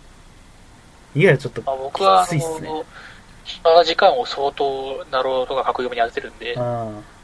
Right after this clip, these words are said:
Speaker 2: その、いくつか、まあ、こう、人にお勧めできるなって、
Speaker 1: うん。
Speaker 2: お勧めしたいなっていう作品はありますけど。
Speaker 1: ああ。
Speaker 2: まあ、でもその中でもさよちゃんのパリディは一番だね。
Speaker 1: うん。うん。本当に。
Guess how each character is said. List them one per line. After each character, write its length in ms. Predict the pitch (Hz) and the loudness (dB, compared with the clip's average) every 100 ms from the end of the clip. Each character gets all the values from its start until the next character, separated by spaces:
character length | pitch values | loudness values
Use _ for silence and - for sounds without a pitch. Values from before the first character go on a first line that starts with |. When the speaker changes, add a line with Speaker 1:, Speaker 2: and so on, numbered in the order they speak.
| - | -20
Speaker 2:
そ 160 | - 120 | -12 -10
の、 280 | 110 - - - - - - - - | -8 -10 -12 -20 -20 -20 -20 -20 -8
い 100 | 214 | -6
く 100 | - | -4
つ 120 | - - | -6 0
か、 280 | 120 107 - - - - 127 | 2 0 -4 -20 -20 -6 2
ま 60 | |
あ、 260 | 117 113 - - - - - - | 2 2 -6 -14 -20 -20 -20 -16
こ 460 | - 113 113 113 - | -10 -8 -6 -6 -6
う、 40 | - | -4
人 140 | 143 | -2
に 80 | 131 | -2
お 100 | 127 | -4
勧 200 | - 147 | -4 -4
め 80 | 135 | -4
で 100 | 131 | -4
き 100 | 143 | -6
る 340 | 123 117 123 - - - - | -8 -10 -16 -20 -20 -20 -6
な 220 | 120 117 | -2 -2
っ 20 | 117 - | -4 -12
て、 140 | - 127 - - 131 123 | -14 -14 -18 -12 -8 -6
Speaker 1:
う 40 | |
ん。 160 | 113 110 | -8 -14
Speaker 2:
お 40 | |
勧 220 | - - 151 | -10 -8 -6
め 80 | |
し 160 | 139 - | -6 -2
た 80 | 202 | -2
い 80 | 147 | 0
な 180 | 120 | -2
っ 40 | 123 | -4
て 160 | - | -8
い 20 | 120 | -12
う 40 | |
作 160 | - 117 | -10 -10
品 80 | 117 | -4
は 60 | |
あ 20 | 117 | -4
り 60 | |
ま 100 | 120 | -4
す 60 | - | -6
け 80 | 120 | -10
ど。 80 | |
Speaker 1:
あ 20 | 120 | -6
あ。 840 | 123 120 120 117 117 113 113 110 - - - - - - - | -6 -6 -8 -8 -10 -12 -12 -14 -18 -20 -20 -20 -20 -12 -4
Speaker 2:
ま 80 | |
あ、 20 | 135 | -4
で 60 | |
も 60 | 135 | -2
そ 120 | 147 | -4
の 60 | 156 | 0
中 140 | 202 | 2
で 60 | 135 | 2
も 80 | |
さ 120 | 113 120 | 0 0
よ 120 | 123 | 0
ち 40 | |
ゃ 40 | 127 | 0
ん 20 | |
の 60 | |
パ 100 | 131 | 0
リ 60 | 143 | 0
デ 60 | 117 | -2
ィ 40 | |
は 60 | 110 | -4
一 160 | 147 | 0
番 140 | 135 113 | 0 0
だ 120 | 113 | -6
ね。 80 | 123 135 | -10 -2
Speaker 1:
う 40 | |
ん。 360 | 131 127 113 107 - - - - - - 127 | 0 0 -4 -12 -18 -20 -20 -20 -20 -16 -12
う 20 | |
ん。 300 | 123 110 - - | -12 -12 -18 -8
本 140 | 135 139 | -2 0
当 120 | 127 | 0
に。 180 | 110 | -4